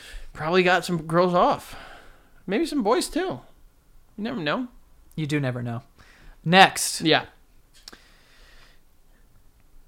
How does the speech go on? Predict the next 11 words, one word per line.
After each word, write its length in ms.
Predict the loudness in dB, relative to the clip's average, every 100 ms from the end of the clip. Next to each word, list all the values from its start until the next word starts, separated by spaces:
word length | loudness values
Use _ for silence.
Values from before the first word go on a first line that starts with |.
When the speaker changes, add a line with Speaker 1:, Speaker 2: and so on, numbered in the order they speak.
| -20 -20 _ _ _ _ _ _ _ _ _ _ _ 0
Speaker 2:
Invisible 640 | 4 8 10 10 10 10
Ghost 520 | 10 12 12 10 4 6
Gangbang. 640 | 8 8 8 6 4 -4 -8 -14 6
Dot, 200 | 8 12
dot, 180 | 10 12
dot. 340 | 12 12 10
Speaker 1:
Wait. 340 | 4 4 2 -6 -8 6
Speaker 2:
Dot, 200 | 12 12
dot, 140 | 12
dot. 240 | 12 12 12
Speaker 1:
Okay. 380 | 4 2 0